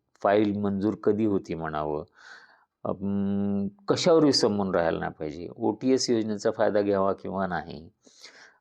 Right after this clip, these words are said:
आरबीआयने काय स्पष्ट सांगितलेलं आहे, तर ह्या गोष्टी तुम्हाला या प्लेलिस्टमध्ये दिसतील. त्याच्यानंतर आपण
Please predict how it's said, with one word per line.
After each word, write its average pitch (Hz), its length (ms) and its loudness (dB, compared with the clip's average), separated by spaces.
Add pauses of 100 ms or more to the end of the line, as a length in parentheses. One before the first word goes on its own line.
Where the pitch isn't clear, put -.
आरबीआयने 123 580 4
काय 131 200 6
स्पष्ट - 440 -4
सांगितलेलं 92 640 -4
आहे, 85 360 -2
तर - 220 -2
ह्या 143 460 4
गोष्टी 123 320 0
तुम्हाला 131 380 0 (120)
या 110 360 0 (240)
प्लेलिस्टमध्ये 78 640 -4
दिसतील. - 420 -14 (580)
त्याच्यानंतर 143 640 2 (200)
आपण 139 520 0